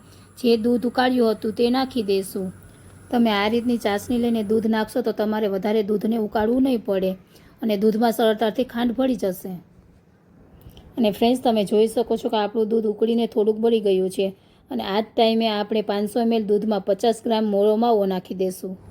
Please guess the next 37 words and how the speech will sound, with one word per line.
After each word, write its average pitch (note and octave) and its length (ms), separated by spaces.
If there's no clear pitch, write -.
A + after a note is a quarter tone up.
ફ્રેન્ડ્સ, B3 360
તમારી A3 400
પાસે G#3+ 280
મોળો G3+ 320
માવો G#3+ 300
ના G#3+ 200
હોય G#3+ 220
તો G3+ 120
તમે G#3+ 260
મિલ્ક G#3 300
પાવડર G3 320
પણ G#3 260
નાખીને G#3 400
બાસુંદી G3+ 480
બનાવી G3+ 380
શકો F#3+ 300
છો, F3+ 180
કારણ G#3+ 220
કે G#3+ 140
મિલ્ક G#3 280
પાવડર A3 360
અને G#3 180
માવો G3 320
નાખવાથી G#3+ 640
દૂધ G#3 240
ઘટ A3+ 340
થાય F3+ 240
છે F#3 200
અને A#3 180
એનો A3+ 220
ટેસ્ટ A#3+ 340
પણ A#3+ 200
ખૂબ A#3+ 180
જ A3+ 100
મસ્ત G#3 340
આવે F#3 320
છે. G3 220